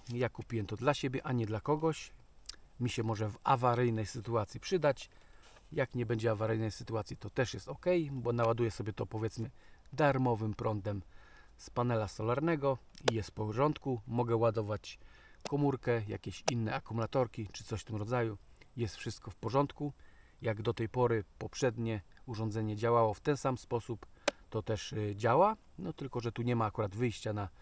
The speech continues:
powiedzmy, te dwieście trzydzieści, no ale, powiedzmy, taki to jest model.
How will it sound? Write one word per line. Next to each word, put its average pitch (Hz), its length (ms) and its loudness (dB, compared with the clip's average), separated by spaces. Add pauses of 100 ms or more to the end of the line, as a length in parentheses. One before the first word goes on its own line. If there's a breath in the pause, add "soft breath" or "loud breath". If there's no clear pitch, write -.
(160 soft breath)
powiedzmy, 107 320 -4
te 107 120 -4
dwieście 101 320 -4
trzydzieści, 160 520 -4 (480 loud breath)
no 113 80 -2
ale, 120 120 0
powiedzmy, 113 380 -4
taki 110 240 -6
to 110 100 -2
jest 101 140 -4
model. 139 380 2